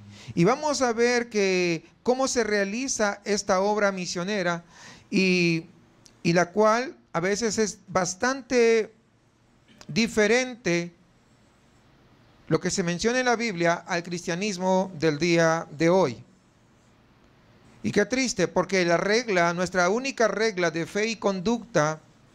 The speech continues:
es la Biblia. No es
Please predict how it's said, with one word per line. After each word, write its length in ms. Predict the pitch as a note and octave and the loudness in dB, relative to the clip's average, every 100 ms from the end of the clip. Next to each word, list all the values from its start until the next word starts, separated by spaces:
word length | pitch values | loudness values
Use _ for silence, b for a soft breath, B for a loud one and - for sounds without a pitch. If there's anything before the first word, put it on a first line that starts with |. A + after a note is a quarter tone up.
| _ - | _ -4
es 180 | D#3+ F#3+ | -2 0
la 80 | F#3+ | 0
Biblia. 440 | B3+ A3 C#3 B2+ - _ _ _ _ _ _ _ _ _ b b b b _ | -2 -6 -10 -12 -18 _ _ _ _ _ _ _ _ _ b b b b _
No 600 | - D#3 F3+ B3 C4 C4 | -8 -2 2 4 4 6
es 720 | B3+ B3 B3 A#3+ - - - | 4 4 0 -2 -8 -12 -18